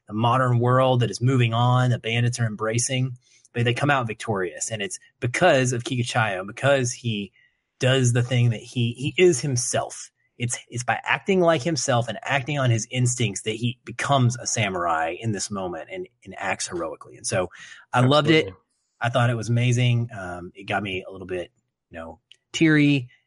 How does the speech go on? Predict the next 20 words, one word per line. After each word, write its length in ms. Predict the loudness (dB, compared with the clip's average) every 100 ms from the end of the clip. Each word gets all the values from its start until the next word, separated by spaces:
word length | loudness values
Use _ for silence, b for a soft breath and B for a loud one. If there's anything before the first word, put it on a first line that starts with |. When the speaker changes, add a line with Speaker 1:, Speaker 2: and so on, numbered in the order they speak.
| _ -12
Speaker 1:
and 380 | -6 -4 -6 -6
I, 340 | -6 -6 -8 -10 -10 -8
I 100 | -8
just 180 | -6 -6
really 180 | -4 -4
loved 200 | -4 -6
it. 60 | -4
And, 220 | -4 -4 -8 _
you 80 | -4
know, 200 | -2 -6
he, 640 | -8 0 4 4 2 -2 _ -4
his 200 | -2 0
character, 380 | 0 2 2 2
he's 220 | 0 0
played 240 | 0 2
by 120 | 2
a, 120 | 0 -2
a 80 | -6
Japanese 520 | -2 0 2 0 -2
iconic 580 | -8 -8 -4 -2 -2